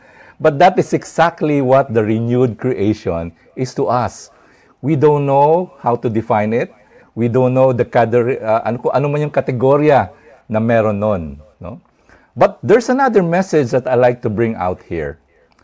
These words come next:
When Jesus said, "For when the dead rise, they will neither marry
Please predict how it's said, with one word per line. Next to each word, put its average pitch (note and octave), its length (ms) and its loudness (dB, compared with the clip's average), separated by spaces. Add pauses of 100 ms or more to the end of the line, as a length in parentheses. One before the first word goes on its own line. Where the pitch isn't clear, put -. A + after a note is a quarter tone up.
(560)
When B2+ 160 0
Jesus F#3 320 -2
said, D#3+ 320 2
"For C#3 240 2
when D3+ 160 2
the B2+ 160 0
dead D#3+ 320 0
rise, C#3+ 640 0 (400)
they A#2+ 240 0
will B2+ 160 4
neither C#3 480 2
marry G#2+ 560 0